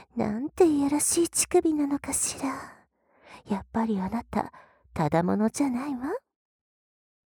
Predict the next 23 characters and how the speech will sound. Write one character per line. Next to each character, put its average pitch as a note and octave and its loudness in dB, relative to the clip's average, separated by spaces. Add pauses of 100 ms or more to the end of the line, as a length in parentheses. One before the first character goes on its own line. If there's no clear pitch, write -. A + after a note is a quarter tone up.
(1800)
体、 G#3+ -6 (680)
ビ B3 -2
ク D#4 -2
ビ C#4 -2
ク - -2
し - -4
て B3 -2
る C#4 2
わ B3+ -2
ね。 C4+ -4 (540)
怖 E4+ 2
い？ D#4+ -2 (1700)
本 F#3+ -2
当 C4+ -8
は C4+ -4
し - -10
た F#4 -4
く E4 4
な D4 0
い D#4+ 0
の？ C#4 -2 (1000)
<laughs> - -8
嘘 G3 2